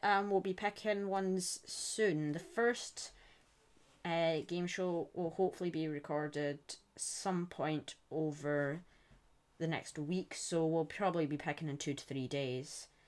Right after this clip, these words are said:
uh, who's gonna be on it. Uh, yeah, it's, it's a game show, what more can I say? Anyway, uh, thanks for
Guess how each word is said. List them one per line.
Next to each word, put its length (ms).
uh, 220
who's 160
gonna 140
be 140
on 220
it. 420
Uh, 500
yeah, 340
it's, 300
it's 180
a 40
game 280
show, 260
what 200
more 160
can 140
I 100
say? 480
Anyway, 640
uh, 240
thanks 420
for 520